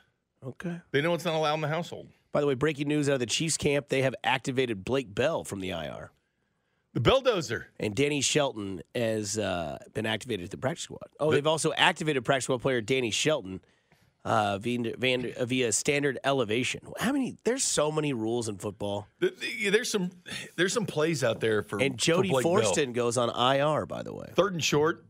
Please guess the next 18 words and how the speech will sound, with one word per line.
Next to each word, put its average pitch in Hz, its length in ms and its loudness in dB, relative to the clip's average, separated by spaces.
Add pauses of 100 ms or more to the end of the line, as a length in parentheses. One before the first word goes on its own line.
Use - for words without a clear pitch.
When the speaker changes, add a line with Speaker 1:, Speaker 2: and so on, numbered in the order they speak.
Speaker 2:
stuff 139 220 0
like 139 140 0
that, 156 200 4
it's 110 80 -14
Blake 110 220 0
Bell. 85 220 -2 (220)
Speaker 1:
On 120 180 2
reserve 120 440 0
slash 127 360 0
injured. 101 260 -4
I'm 202 260 2
so 147 320 0
lost 117 380 0
with 104 120 -10
football 101 280 -2
terminology. 82 680 -6 (580)
Via 196 360 2
standard 214 600 2